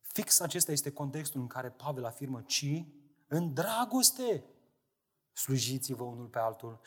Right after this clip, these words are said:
Adesea suntem ispitiți să alergăm la "slujiți-vă unii pe alții", însă dacă nu explicăm la ce se referă Pavel aici, prin expresia "în dragoste", putem rata esența și puterea extraordinară de mare a creștinismului, dragostea lui Dumnezeu.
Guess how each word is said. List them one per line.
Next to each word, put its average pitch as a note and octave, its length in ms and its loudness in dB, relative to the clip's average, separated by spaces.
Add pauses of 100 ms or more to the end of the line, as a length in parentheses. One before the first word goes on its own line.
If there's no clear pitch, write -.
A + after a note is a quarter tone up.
(140)
Adesea G#3 300 10
suntem A3 280 2
ispitiți G#3 360 -2
să - 80 6
alergăm F#3 340 6
la G#3+ 100 4
"slujiți-vă G3 600 6
unii G3 200 4
pe E3+ 100 2
alții", D#3 400 8 (160)
însă G3 200 8
dacă G3 240 10
nu G3+ 160 6
explicăm B3+ 480 4
la A#3 80 6
ce A#3+ 120 2
se C4 120 4
referă A#3+ 320 2
Pavel A3+ 320 8
aici, D#3 320 4
prin F#3 120 -10
expresia G3 480 4
"în G3 200 2
dragoste", F#3+ 520 4 (260)
putem B3 320 6
rata B3 400 8
esența A3+ 880 6 (140)
și G#3+ 160 0
puterea G#3+ 340 8
extraordinară A#3 600 6
de G#3 140 6
mare G3 400 8
a F#3+ 100 -2
creștinismului, B3 800 4 (160)
dragostea C4+ 520 12
lui A#3 120 0
Dumnezeu. A3 680 6